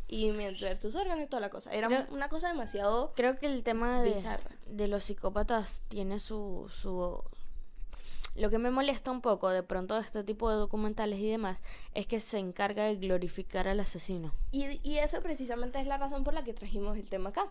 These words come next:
Speaker 2: Exactamente. De hecho, eh, lo hablamos antes. No sé si ustedes saben, pero nosotras no solo hablamos para el podcast, o sea, hablamos a veces.
Speaker 1: <laughs>
Speaker 2: Pero sí es como que <laughs> mentiras. No, yo nos queremos. Hay gente que ya va a pensar que nos odiamos.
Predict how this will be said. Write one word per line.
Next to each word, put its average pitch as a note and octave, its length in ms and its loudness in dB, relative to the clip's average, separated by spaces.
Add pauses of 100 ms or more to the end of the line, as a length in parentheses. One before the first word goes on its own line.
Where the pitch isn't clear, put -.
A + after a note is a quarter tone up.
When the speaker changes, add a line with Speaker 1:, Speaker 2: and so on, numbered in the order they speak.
(100)
Speaker 2:
Exactamente. G#3+ 800 -2 (300)
De A#3 140 4
hecho, B3+ 300 2
eh, A3+ 220 4
lo A3 100 4
hablamos B3+ 340 4
antes. A3 420 2 (200)
No G#3 180 0
sé G#3 120 -6
si A#3+ 80 -4
ustedes C4 300 0
saben, A3 240 0
pero G3 200 -4
nosotras G3 460 0
no A3+ 100 2
solo A#3+ 240 2
hablamos A#3 300 0
para F#3+ 160 0
el G3+ 60 -4
podcast, G3 420 0
o F3+ 40 0
sea, F#3+ 140 -2
hablamos G3 340 2
a A3+ 80 -4
veces. - 380 -6 (260)
Speaker 1:
<laughs> - 800 -2
Speaker 2:
Pero A3+ 480 6
sí A3 160 6
es A3 140 6
como A#3+ 300 2
que B3+ 200 2 (340)
<laughs> - 320 12
mentiras. - 640 -2 (260)
No, F#3 180 4
yo F#3 180 4
nos G3 120 0
queremos. E3+ 540 0 (300)
Hay F#3+ 120 0
gente G#3+ 220 4
que G#3 100 6
ya F#3 100 4
va F3+ 40 6
a F3+ 60 2
pensar G3 280 0
que G#3+ 100 0
nos G#3 140 2
odiamos. E3+ 600 0